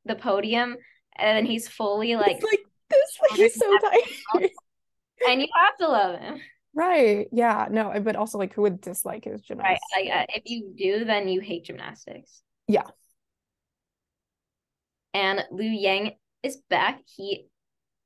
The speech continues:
Speaker 1: he did incredible on rings. Like, sorry, everyone who says rings is boring, you're wrong. Go watch
Speaker 2: Okay.
Speaker 1: Liu Yang.
Speaker 2: What did he win in? Did he win?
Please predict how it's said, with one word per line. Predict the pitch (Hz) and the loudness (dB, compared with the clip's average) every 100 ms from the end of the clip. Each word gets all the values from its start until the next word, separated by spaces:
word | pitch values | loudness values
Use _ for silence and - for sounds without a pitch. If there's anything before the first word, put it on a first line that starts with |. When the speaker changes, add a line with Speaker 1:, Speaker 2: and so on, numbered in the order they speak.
| _ _ _ - | _ _ _ -12
Speaker 1:
he | 196 | -4
did | 202 | -2
incredible | 180 196 - 175 180 226 247 | -2 -4 -6 -4 -4 -6 -6
on | 190 185 | -6 -4
rings. | 180 180 214 254 | -4 -4 -6 -4
Like, | 214 202 | -4 -4
sorry, | - 214 247 285 311 _ _ _ - 240 | 0 2 2 2 -4 _ _ _ -16 -4
everyone | 220 294 349 | 0 0 0
who | 415 | -2
says | 339 285 240 | 0 -2 -2
rings | 247 233 | -4 -6
is | 240 | -8
boring, | 202 202 202 196 202 | -4 -2 -2 -6 -6
you're | 196 196 | -4 -2
wrong. | 180 175 156 - - _ 190 | 0 -2 -4 -10 -18 _ -6
Go | 196 214 277 | 0 2 4
watch | 269 254 | 4 2
Speaker 2:
Okay. | - | -4
Speaker 1:
Liu | - 226 | -12 -12
Yang. | 180 165 - _ _ _ _ _ _ _ _ _ _ _ _ _ _ _ _ _ _ _ _ _ _ _ _ _ _ _ _ _ - | -12 -12 -20 _ _ _ _ _ _ _ _ _ _ _ _ _ _ _ _ _ _ _ _ _ _ _ _ _ _ _ _ _ -4
Speaker 2:
What | 226 | -2
did | 320 302 | -2 -4
he | 302 | -4
win | 294 254 254 226 226 | -2 -2 -2 -4 -8
in? | - 202 202 202 - _ _ _ _ _ _ _ _ _ _ _ _ | -8 -6 -6 -8 -10 _ _ _ _ _ _ _ _ _ _ _ _
Did | 226 | -6
he | 285 | -2
win? | 269 | -4